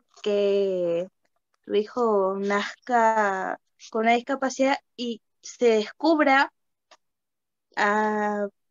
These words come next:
se descubra sexualmente, porque todos vivimos en un mundo donde siempre va a haber rechazo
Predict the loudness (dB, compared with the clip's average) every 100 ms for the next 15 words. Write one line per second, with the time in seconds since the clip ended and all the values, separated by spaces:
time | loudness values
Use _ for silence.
0 | _ _ _ -6 -2 -2 -4 -4 0 2
1 | 4 2 0 -8 _ _ -14 -8 -4 0
2 | 0 0 -2 -6 -8 -10 _ _ _ _
3 | _ _ _ _ _ _ _ -2 0 -4
4 | _ -6 -2 0 0 -2 -8 _ _ _
5 | _ 4 6 6 4 4 4 4 4 4
6 | 2 2 2 2 4 4 4 2 0 -4
7 | -2 -2 -2 -4 2 4 6 4 4 0
8 | 0 -2 -2 -6